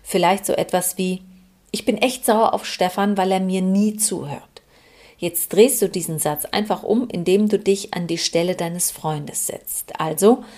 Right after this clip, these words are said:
„Ich bin echt sauer auf mich selbst, weil ich mir nie zuhöre.“ Und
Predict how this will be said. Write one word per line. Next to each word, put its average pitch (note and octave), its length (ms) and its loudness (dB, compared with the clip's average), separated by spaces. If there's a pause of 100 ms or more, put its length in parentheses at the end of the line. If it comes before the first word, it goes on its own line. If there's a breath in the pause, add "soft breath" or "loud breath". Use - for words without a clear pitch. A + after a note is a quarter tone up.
(380 loud breath)
„Ich - 180 -6
bin A3 140 8
echt - 320 2
sauer A3 280 4
auf F#3+ 140 -4
mich G3+ 460 4
selbst, - 500 2 (320 loud breath)
weil G3 280 6
ich - 300 -6
mir F#3 380 2
nie G#3 300 2
zuhöre.“ - 720 0 (640)
Und - 340 2